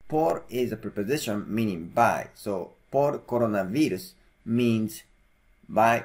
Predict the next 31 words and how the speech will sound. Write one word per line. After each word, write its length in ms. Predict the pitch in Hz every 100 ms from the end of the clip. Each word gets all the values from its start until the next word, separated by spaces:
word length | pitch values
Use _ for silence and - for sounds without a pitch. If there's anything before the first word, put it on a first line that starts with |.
| -
coronavirus. 1000 | 117 117 107 92 113 98 - - - - - - _ - -
En 280 | 147 156 160
is 120 | 123 107
a 60 |
preposition 720 | - 95 120 117 147 113 107 -
meaning 440 | 117 120 101 85 - -
in, 320 | 135 98 - _ _ _ _
so 400 | - 113 107 -
en 260 | 131 143 -
Estados 640 | 110 - - 113 110 110
Unidos 540 | 117 135 107 85 - - _
means 640 | - 113 107 101 95 - - _ _ _ _ _
in 280 | 123 135 127
the 100 | 110
United 480 | 117 117 107 101 92
States. 720 | - 110 95 - - - - _ _ - - - - - -
The 140 | 104
verb 340 | 107 107 156 165
in 160 | 147
this 240 | 117 117 -
case 300 | 120 110 -
is 200 | 82 55 -
es. 340 | 120 95 - -
Es 300 | 151 180 180
is 160 | 131 101
very 280 | 98 143 143
unique 540 | 113 117 120 151 147
form 340 | - 117 120 -
of 260 | 101 92
the 80 | 87
verb 580 | 78 110 113 113 110